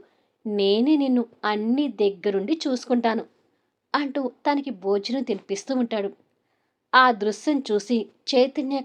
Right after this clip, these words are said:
కంగు తింటే పోలీసులందరూ చైతన్య వైపు గుర్రున చూస్తుంటారు. "ఇదంతా అబద్ధం ఎస్ఐ గారు" అని చైతన్య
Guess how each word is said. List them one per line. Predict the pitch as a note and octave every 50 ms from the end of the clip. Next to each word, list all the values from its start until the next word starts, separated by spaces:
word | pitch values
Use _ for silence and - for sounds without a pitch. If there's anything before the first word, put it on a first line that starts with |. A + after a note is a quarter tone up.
| - -
కంగు | - G#3+ G3 G3 A3 C4+
తింటే | C4 B3 G#3 F#3 F3+ - A#3+ D4+ E4 D#4+ - _ _ _ _ _ _ _ -
పోలీసులందరూ | D4 C#4 C#4 D#4 D#4+ F4+ D#4+ - D4+ C4 A#3 A#3 A#3 A#3+ A#3+ B3+ A#3 - _ _ - -
చైతన్య | - D4 D4 D#4 D4+ D#4+ D#4 C#4+ D4 C#4
వైపు | A#3 A3 G#3 G3+ - A3+ A3+ A3 - _ -
గుర్రున | G3 E3+ G#3+ G#3 G3 G3+ G#3 A#3 C4 C4 B3+ -
చూస్తుంటారు. | A3+ G#3 G3+ - G#3+ G3+ G3+ G3+ G3 - - - _ _ _ _ _ _ _ _ _ _ _ _ _ _ _ _ _ _ _ _ _ _ _ _ -
"ఇదంతా | C#4+ C#4+ C#4 B3 A#3+ A#3 B3 - E4 E4 D#4 C4+ - _ -
అబద్ధం | A#3 B3+ A#3+ A3+ D4+ D4 - F#4 E4
ఎస్ఐ | D4+ C#4 C#4 - C#4 C4+
గారు" | B3 B3 A#3 A#3 A#3 A#3+ A#3+ _ _ _ _ _ _ _ -
అని | C4+ C#4+ D4+ D4+ C#4 C#4 _
చైతన్య | - - C4 C#4 D4 D4 E4 D#4+ D4+ D4+ D4+ C#4